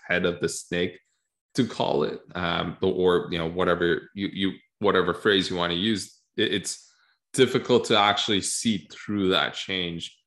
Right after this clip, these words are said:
And so you end up creating, and, and I think we've seen this over the past couple of years, a lot of noise, but not a lot of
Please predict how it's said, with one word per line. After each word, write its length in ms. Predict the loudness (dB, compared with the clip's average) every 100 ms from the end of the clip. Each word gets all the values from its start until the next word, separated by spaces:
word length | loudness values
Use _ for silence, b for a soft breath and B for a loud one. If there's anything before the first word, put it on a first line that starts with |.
| _ -8
And 280 | -6 -6 -4
so 180 | 2 4
you 180 | 4
end 160 | 4 2
up 160 | 0 -2
creating, 580 | 2 2 2 -2 -4 -6
and, 100 | -4
and 240 | -4 -2
I 60 | -4
think 240 | -2 -4 -2
we've 180 | -4 -4
seen 320 | -6 -4 -2
this 200 | -2 -2
over 120 | -4
the 120 | -4 -10
past 260 | -10 -8 -8
couple 220 | -4 -2
of 80 | 0
years, 320 | 0 0 -4 -16 _ _ 0
a 60 |
lot 420 | 4 4 4 4
of 160 | 2 0
noise, 800 | -2 0 2 4 2 0 -6 _ _ _ _
but 160 | -6 -2
not 280 | 2 4 4
a 40 |
lot 360 | 4 4 6 4
of 220 | 2